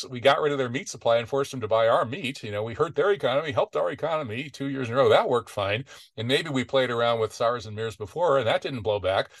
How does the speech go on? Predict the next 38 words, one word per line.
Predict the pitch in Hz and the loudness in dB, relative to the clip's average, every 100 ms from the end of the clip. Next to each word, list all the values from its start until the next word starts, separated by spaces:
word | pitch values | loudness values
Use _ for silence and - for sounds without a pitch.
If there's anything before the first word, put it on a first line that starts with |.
| - - | -20 -12
And | 110 | -4
so | 135 | 2
let's | 127 147 - | 2 2 0
do | 143 | -6
something | 143 135 135 | -4 -4 -4
a | 117 | -4
little | 131 151 | 0 0
bit, | 110 113 - _ | 0 -2 -4 _
you | 127 | -12
know, | 107 | -12
t-, | - - | -14 -16
stronger. | - 147 175 175 90 | -4 2 2 0 -4
Let's | 104 113 | -4 -6
hit | 143 | -8
China | - 127 123 | -4 -2 -2
with | 107 | -2
something | 120 113 113 | -2 -4 -8
that | 107 | -8
could | 113 | -10
force | - 123 117 | -4 -4 -2
them | 123 113 107 - - | 2 2 2 -12 -12
to | 110 | -2
shut | - 120 | 2 4
down | 123 113 | 4 2
their | 107 98 | 0 -2
country, | 117 110 113 110 | -2 -4 -6 -6
you | 104 | -4
know, | 95 | -4
s-, | 92 - - 120 | -4 -8 -12 -10
slow | - 135 143 | -4 4 6
their | 139 117 | 8 4
G | 98 | 2
D | 110 | -4
P | 101 117 | -6 -4
growth | 95 104 98 | 2 2 4
by | 95 92 - | 2 0 0
several | - 156 113 | 0 2 2
percent, | - 101 113 104 | 0 -6 -4 -6